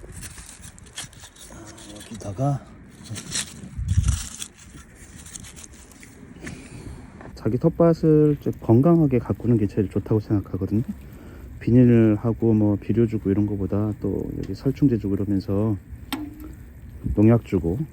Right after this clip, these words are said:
자기가 먹을 건데 텃밭을 그렇게 가꾸는 분들도 있긴 있어요. 근데 그런 거는 뭐 사실은 마트에서 사 먹는 게 더 낫지 않나 이런 생각이 좀 들고, 물론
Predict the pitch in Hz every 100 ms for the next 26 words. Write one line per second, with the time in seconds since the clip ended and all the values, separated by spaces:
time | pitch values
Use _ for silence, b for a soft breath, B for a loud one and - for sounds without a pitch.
0 | - - - - 123 143 170 123 139 -
1 | 139 139 131 170 - 202 156 120 120 123
2 | 113 127 127 120 107 113 120 101 - 120
3 | 95 - 123 131 90 - - B B B
4 | B B B B B B - 147 - 135
5 | 156 165 147 117 113 110 - - - 123
6 | - - 107 110 - - - - - 110
7 | 143 127 - 175 185 165 147 92 - 113
8 | 107 110 113 113 110 101 101 110 107 117
9 | 120